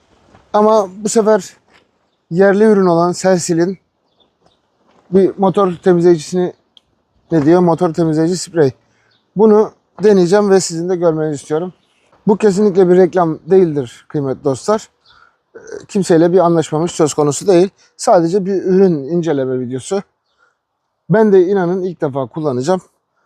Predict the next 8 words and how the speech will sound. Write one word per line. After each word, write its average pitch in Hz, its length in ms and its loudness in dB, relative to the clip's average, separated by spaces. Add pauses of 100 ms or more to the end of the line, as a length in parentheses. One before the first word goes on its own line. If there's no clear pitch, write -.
(400)
Yani 185 200 2
bu, 226 260 2
bu 190 180 0
tür 233 140 0
ürünlerde 208 680 4 (580)
aslında 202 640 0 (100)
uzun 202 440 2
vadede, 170 540 2